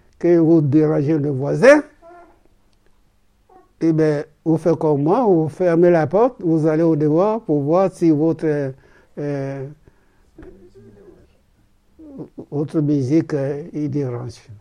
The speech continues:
Après, vous rentrez chez vous et vous continuez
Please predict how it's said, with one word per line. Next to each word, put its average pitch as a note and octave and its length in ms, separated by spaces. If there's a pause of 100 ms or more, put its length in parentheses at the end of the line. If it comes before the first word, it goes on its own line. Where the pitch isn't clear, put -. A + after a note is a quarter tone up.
(360)
Après, C#3+ 220
vous D3+ 160
rentrez C#3 340
chez C3+ 220
vous C3+ 240
et E3+ 60
vous D3 200
continuez C#3 540